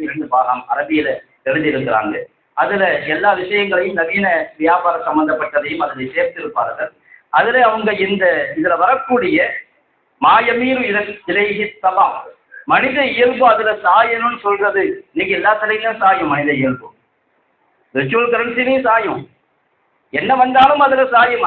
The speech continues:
ஹராமோ ஹலாலோ எல்லாத்துலயும் சாயத்தான் செய்யும். அதை கொண்டு முராது என்ன, அதை கொண்டு நோக்கம் என்ன அப்படின்னு முஃப்தி தஃப்ரீஸ் மாலிக் சாஹிப் எழுதுவாங்க. ஐயக்கூன முன்தஃபி அன்பிஹி, அதை கொண்டு நஃபா பெற முடிய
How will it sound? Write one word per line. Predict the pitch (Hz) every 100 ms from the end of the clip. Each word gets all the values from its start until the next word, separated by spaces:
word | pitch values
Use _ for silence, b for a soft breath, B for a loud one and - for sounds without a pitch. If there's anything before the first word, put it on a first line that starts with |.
| 160
ஹராமோ | 175 240 262 285
ஹலாலோ | 220 220 247 220 - - _ _ _ _ -
எல்லாத்துலயும் | 175 254 262 285 277
சாயத்தான் | 240 262 254 262 262
செய்யும். | - - -
அதை | - 185
கொண்டு | 196 285 294 233
முராது | 220 294 311 277
என்ன, | 226 202 143 - - _ -
அதை | 151 220
கொண்டு | 233 254 269
நோக்கம் | 214 240 240 254 214
என்ன | 202 180 - - _ -
அப்படின்னு | 151 190 214
முஃப்தி | 190 190 196
தஃப்ரீஸ் | 170 190 190 165
மாலிக் | 165 151
சாஹிப் | 156 139
எழுதுவாங்க. | 151 165 135 123 165 - - _ _ -
ஐயக்கூன | 156 175 175 214 180
முன்தஃபி | 185 247 214 196 180 160
அன்பிஹி, | 165 147 139 160 - _ _ _ _ -
அதை | 127 175
கொண்டு | 185 180 214 160
நஃபா | 143 143 226 226 -
பெற | 160 175
முடிய | 160 151 156